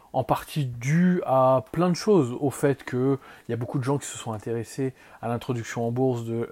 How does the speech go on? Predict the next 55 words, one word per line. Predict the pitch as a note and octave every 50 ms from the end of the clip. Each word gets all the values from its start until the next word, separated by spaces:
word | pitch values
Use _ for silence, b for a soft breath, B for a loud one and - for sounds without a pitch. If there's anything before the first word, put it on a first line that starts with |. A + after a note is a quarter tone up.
| - -
la | A2+ A2 A2 A2 G#2+
F | G#2+
D | A2+ B2+ C3
J, | C#3 F3+ A#3+ A#3
hein, | F3+ E3+ D#3+
donc | B2 A2 G2+ A2
la | G#2+
Française | - - - G2+ - - G#2 G2+
des | A2 A#2
Jeux. | A2+ C#3+ F#3 G#3+ B B B B B B B
Donc | - G2+ -
il | A#2
y | G#2+
a | -
énormément | C#3 C3+ C3 C3+ C3+ C#3 C3+
de | B2+
personnes | - B2+ - - D#3 D3+ C3
qui | - A#2+
ont | A2+
voulu | A2+ G2+ G2+ C3+ C#3+ C#3+ D3
ouvrir | C3+ A#2+ A#2+ A#2+ A#2+ A#2+
des | A#2 A2+ G#2+
comptes, | - C3+ C#3 C3+ - - - B B B B B B B B B A2+
euh, | A2 A2 A2 G#2+ G#2+ G#2+ G#2 G#2+ G2+
pour | - - B2
pouvoir, | - - A#2+ A2 A#2 A2 - _ _ - C3+ B2+ _ _ _ _ _ - D#3
bah | C3+ B2+ A2+
voilà, | G#2+ B2 D3 D#3 C3 A#2 -
entrer | C3+ C3+ A#2+ - - F#3 F3 D3+ B2+
en | A#2
capita-, | A2+ - A2+ A2 - - - C3+
dans | C3+ B2 A#2+
le | A#2
capital | - C3 A#2 - - - B2 A#2
de | A#2
la | A2 G#2+ G#2+ G2+
F | G2+
D | A2 A2 A2+
J. | D3 G#3 - B B B B B B B
Donc | B2+ A#2 -
c-, | - - - - _ - E3+
il | D#3 A#2+
y | A2+
a | G2+ F2+ F2+ F#2
un | G2 G2+ A2
peu | - - C#3+ A#2+
ce | - - A2+
côté-là, | - - A#2+ - - B2 A#2 C3 C#3 C#3 B2 A#2 A2+
euh, | A2+ G#2 G#2 G#2+ - -
qui | - A2+
a |
attiré | A2 A2 - - B2 G#2 G#2+
les | G#2+ A2
gens, | A2+ E3 G#3 A#3 F3
comme | - C#3 A#2+ B2